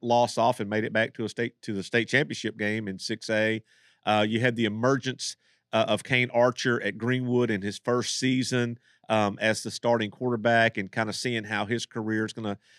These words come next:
gonna shape up and, and why he is one of the top recruits at his position in the country, um, in that twenty twenty-six class. You saw, uh, uh, <laughs> uh, Little Rock Parkview just continue to, to,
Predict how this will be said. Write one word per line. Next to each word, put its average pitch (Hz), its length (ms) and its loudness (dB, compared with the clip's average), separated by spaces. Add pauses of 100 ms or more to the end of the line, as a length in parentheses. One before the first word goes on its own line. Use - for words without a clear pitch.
(140)
gonna 110 160 2
shape 117 360 2
up 113 240 2
and, 98 160 -4
and 101 220 -6
why 113 240 2
he 120 280 -2
is 120 140 0
one 113 140 -8
of 104 80 -4
the - 60 -8
top 110 320 0
recruits 113 400 -6
at 98 100 -4
his 104 160 -6
position 110 580 -4
in 101 140 -8
the 95 60 -10
country, 123 460 -2 (320)
um, 104 200 0
in 104 60 -4
that 104 160 -2
twenty 113 260 -6
twenty-six 113 560 -6
class. 117 480 4 (460)
You 113 160 -2
saw, 113 440 4
uh, 104 280 2 (180)
uh, 113 120 0 (180)
<laughs> - 180 -20
uh, 107 360 4 (440)
Little 143 260 4
Rock 135 220 4
Parkview 127 480 4
just 113 220 -2
continue 143 720 2
to, - 200 -4
to, 110 280 -2